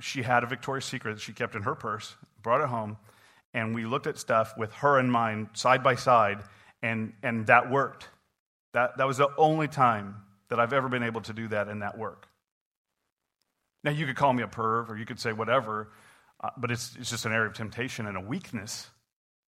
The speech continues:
So I have to be protected from that, and the way we protect me from that is it can't be in the house.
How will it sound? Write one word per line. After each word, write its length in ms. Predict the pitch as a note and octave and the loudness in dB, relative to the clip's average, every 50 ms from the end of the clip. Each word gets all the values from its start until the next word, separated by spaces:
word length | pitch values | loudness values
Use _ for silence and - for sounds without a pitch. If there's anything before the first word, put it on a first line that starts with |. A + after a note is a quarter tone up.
| _ _ _ _ _ | _ _ _ _ _
So 460 | - - C#3+ C3 B2+ A#2+ G#2+ G#2+ G#2+ - - | -2 4 4 4 4 4 -2 -6 -10 -2 6
I 140 | C3 C#3 | 6 8
have 140 | C#3 D3 C3+ | 8 8 6
to 80 | - B2 | 4 0
be 80 | A#2+ | -6
protected 460 | A2+ - C3+ A#2+ - F#3+ G3+ - D#3+ - | -4 -6 -6 2 2 2 2 2 -8 -6
from 160 | - B2+ A2+ | -4 -2 -2
that, 180 | A2 G#2+ G#2+ | 0 0 0
and 100 | A2+ A2+ | -2 -2
the 60 | A2 A2 | 0 0
way 100 | A#2+ C3 | 0 0
we 100 | B2 A#2+ | -2 -4
protect 380 | - B2+ B2 - C#3+ D3 - | -6 -6 0 0 -2 -2 0
me 80 | E3 D3 | -6 -6
from 180 | - C#3+ B2 | -4 -4 -2
that 160 | A#2+ A2+ A2+ A2 | 0 -2 -2 -4
is 120 | A2 G#2+ | -4 -8
it 100 | B2+ A2 | -8 -8
can't 260 | - - - C3+ A#2+ | -4 -4 -4 -4 -4
be 200 | A#2+ C3 C#3 - | -4 -6 -4 -4
in 160 | C#3 C3 C3 | -4 -2 -2
the 80 | B2 G#2+ | -2 -2
house. 680 | - A#2 C3 B2+ B2 - - - - - - - - | 2 2 2 2 2 -4 -8 -14 -16 -16 -16 -18 -20